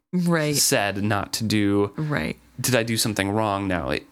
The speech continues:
Speaker 2: it's always coming from a place of, or at least backed by a place of, "I am what made this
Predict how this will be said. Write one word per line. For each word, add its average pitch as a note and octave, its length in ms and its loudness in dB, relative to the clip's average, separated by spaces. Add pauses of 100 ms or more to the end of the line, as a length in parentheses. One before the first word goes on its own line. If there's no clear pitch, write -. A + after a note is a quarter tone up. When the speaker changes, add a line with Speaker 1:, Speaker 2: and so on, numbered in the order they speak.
Speaker 2:
it's C3 240 0
always C#3 380 2
coming A#2+ 280 -2
from A#2 180 -2
a A2+ 60 0
place G2 420 -2
of, F#2+ 540 -2
or B2+ 140 2
at G2+ 60 -2
least A2+ 240 -2
backed G2+ 400 -2
by G2+ 140 0
a G2 80 0
place G2 360 -2
of, G2 280 -2
"I F#2+ 180 0
am F#2+ 460 -2 (760)
what A2 460 0
made G2 320 0
this F2 480 0